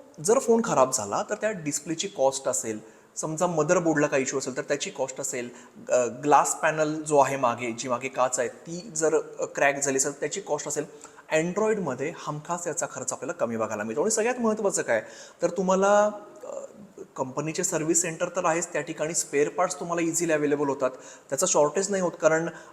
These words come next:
तितक्या संख्येने फोन विकले जातात. त्यामुळे आफ्टर सेल सर्व्हिससुद्धा आपल्याला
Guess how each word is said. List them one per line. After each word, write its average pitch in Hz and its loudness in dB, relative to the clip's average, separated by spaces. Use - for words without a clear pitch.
तितक्या 190 6
संख्येने 180 0
फोन 170 -4
विकले 156 0
जातात. 151 2
त्यामुळे 190 6
आफ्टर 180 8
सेल 233 2
सर्व्हिससुद्धा 202 0
आपल्याला 190 4